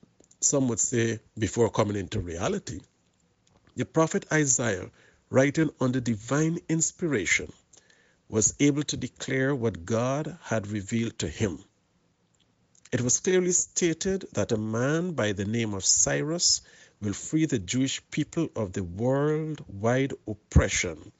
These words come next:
and hopelessness which they had been enduring. Also,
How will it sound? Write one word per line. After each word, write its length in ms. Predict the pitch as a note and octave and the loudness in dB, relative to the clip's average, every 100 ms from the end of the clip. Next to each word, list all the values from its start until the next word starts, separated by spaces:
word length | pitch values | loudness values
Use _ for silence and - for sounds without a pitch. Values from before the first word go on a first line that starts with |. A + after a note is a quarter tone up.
| - _ _ | -20 _ _
and 200 | A#2 F#2+ | -2 -2
hopelessness 1120 | - _ - D#3+ - A2 F#2+ - F#2+ F#2 - - - _ - | -6 _ 0 0 2 0 2 0 0 0 0 -2 -20 _ -6
which 220 | A2+ - | -4 -2
they 260 | A2 C3 B2+ | 0 2 2
had 300 | B2 F#2+ F2+ | 0 -2 -2
been 160 | G2 | -2
enduring. 580 | F#2+ E2+ - F#2+ E2 - - _ _ _ _ _ _ _ _ _ - | -2 -2 -2 -2 -2 -8 -16 _ _ _ _ _ _ _ _ _ 6
Also, 460 | G#3+ A#3+ - - | 6 6 2 -4